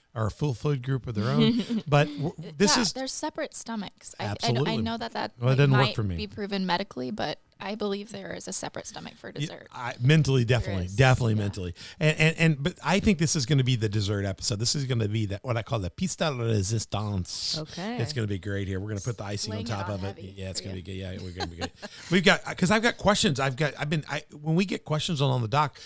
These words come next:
Speaker 1: we just write 'em on the side. We don't get off our agenda. We save this edition, that this, this, uh, round the table is for when we go deeper and we go kind of to things we didn't even know we would learn. So
Speaker 2: I'm
Speaker 1: this
Speaker 2: ready.
Speaker 1: go-, yeah, you ready? I'm ready too. Here we go.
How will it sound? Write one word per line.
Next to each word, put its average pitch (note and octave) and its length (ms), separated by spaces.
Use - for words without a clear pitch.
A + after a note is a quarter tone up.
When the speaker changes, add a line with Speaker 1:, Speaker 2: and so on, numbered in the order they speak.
Speaker 1:
we D#3 100
just D#3+ 160
write C#3+ 220
'em C#3+ 60
on C3 100
the G#2 60
side. C#3 360
We C#3 60
don't D#3 180
get C#3 120
off C#3 160
our A#2+ 80
agenda. A#2+ 420
We C#3+ 100
save E3+ 400
this D3 320
edition, C3 500
that A#2 160
this, B2 240
this, A#2+ 360
uh, G2 200
round D3+ 260
the C3 40
table C3 300
is A2+ 100
for C3+ 200
when B2+ 160
we B2 100
go G#2+ 160
deeper B2 480
and G#2+ 100
we A2 80
go G#2+ 180
kind A#2+ 220
of G2+ 140
to G#2 100
things A#2+ 240
we G#2+ 80
didn't G#2 260
even F#2+ 120
know F#2+ 100
we F#2+ 120
would F2+ 140
learn. F2+ 320
So D#3+ 120
Speaker 2:
I'm D#3+ 100
Speaker 1:
this D#3+ 100
Speaker 2:
ready. E3 200
Speaker 1:
go-, - 140
yeah, A#2 100
you A#2 120
ready? B2+ 240
I'm C3 160
ready A2+ 120
too. G2+ 200
Here - 140
we A3 80
go. E3 200